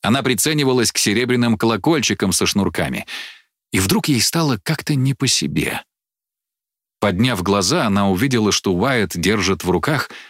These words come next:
светящееся яблоко размером с небольшой помидор. "Семь часов?" — удивился Уайт. "Семь кластерских часов за яблоко?" Торговец,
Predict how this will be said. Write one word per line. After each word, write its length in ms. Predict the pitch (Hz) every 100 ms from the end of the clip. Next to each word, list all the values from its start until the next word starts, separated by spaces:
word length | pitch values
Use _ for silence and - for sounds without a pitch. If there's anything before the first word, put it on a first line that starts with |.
| - _ _
светящееся 800 | - 113 - 139 - 143 113 -
яблоко 800 | 107 87 139 127 90 80 76 64 - - _
размером 560 | - 107 98 131 156 117
с 140 | -
небольшой 500 | 107 98 90 - 110
помидор. 560 | 98 95 85 64 50 - _ _ _ _ _ _ _ _ _ _ _ _ _ _ _ _ _ _ _ -
"Семь 480 | - - 180 185 185
часов?" — 600 | 123 - - 214 - - _ _ -
удивился 500 | 98 104 190 - 90
Уайт. 360 | 95 - - _ _ _ _ _ -
"Семь 400 | - - 240 208
кластерских 720 | 123 170 226 220 185 196 -
часов 400 | 147 113 - 202
за 160 | 139 139
яблоко?" 600 | 180 302 302 - - - _ _ _ _ _ _ _ _ _ _ _
Торговец, 800 | - 135 123 226 190 143 - -